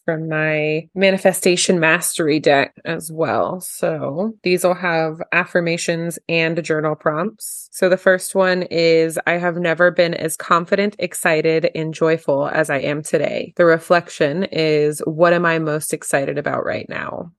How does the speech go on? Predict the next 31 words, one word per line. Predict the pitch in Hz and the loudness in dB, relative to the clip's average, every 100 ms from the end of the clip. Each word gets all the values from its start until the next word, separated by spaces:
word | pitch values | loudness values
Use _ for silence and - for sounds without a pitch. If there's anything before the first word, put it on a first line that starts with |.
| _ | _
And | 175 175 | -6 0
then | 170 165 165 165 165 165 160 | 0 0 0 0 -2 -4 -4
another | - 170 175 175 175 | -4 0 2 4 4
one, | 180 185 226 262 | 4 2 0 2
"I | 185 | 4
live | 175 180 175 | 6 4 4
my | 170 | 0
purpose | 165 180 170 185 196 - - - - | 2 2 4 4 2 -4 -10 -6 -2
every | 175 170 170 | 0 2 0
single | 170 170 165 170 | 0 -2 0 0
day | 175 156 147 151 208 262 240 _ _ | 2 4 4 4 2 -2 -8 _ _
through | - 180 170 | -4 0 2
doing | 160 160 160 165 | 2 2 2 2
what | 160 - | 0 0
brings | 165 151 156 160 | 0 0 0 -4
me | 156 | -4
true | - 156 160 | -2 0 0
happiness." | 151 143 151 156 208 233 - - - _ _ _ | -2 -2 -2 0 -2 -6 -12 -12 -14 _ _ _
The | 170 | 2
reflection | 165 165 165 156 - 160 170 | 2 2 0 0 0 -2 -2
is, | 196 165 - | -4 -6 -2
"How | 165 160 | 0 0
can | 180 | 0
I | 165 | 0
live | 151 151 | 2 2
in | 160 | 2
alignment | 151 139 139 147 139 139 - | 0 -2 -2 -2 -4 -4 -6
with | - | -4
my | 143 | -6
purpose | 139 139 - 143 - | -2 -2 -2 -6 -4
today?" | 151 143 139 208 | -4 -4 -4 -6